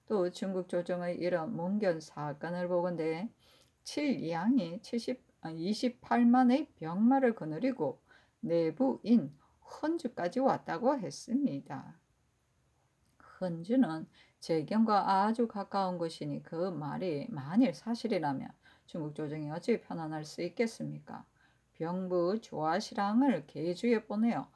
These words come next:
방어하도록 했다고 했는데 병부 시랑은 우리나라의 병조 찬판과 같은 소임이니 이런 관원을 보내어 방어하도록 한 것은 반드시 그 일이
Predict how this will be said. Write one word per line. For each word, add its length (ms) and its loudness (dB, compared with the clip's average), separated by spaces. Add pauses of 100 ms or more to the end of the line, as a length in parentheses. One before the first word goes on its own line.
(240)
방어하도록 800 -4
했다고 340 0
했는데 640 -4 (440)
병부 400 0
시랑은 520 2
우리나라의 500 -2
병조 400 -2
찬판과 640 0
같은 320 2
소임이니 1000 0 (360)
이런 280 0
관원을 420 -4
보내어 420 -4
방어하도록 880 0
한 120 -4
것은 360 -2 (260)
반드시 400 -6
그 320 0
일이 580 -2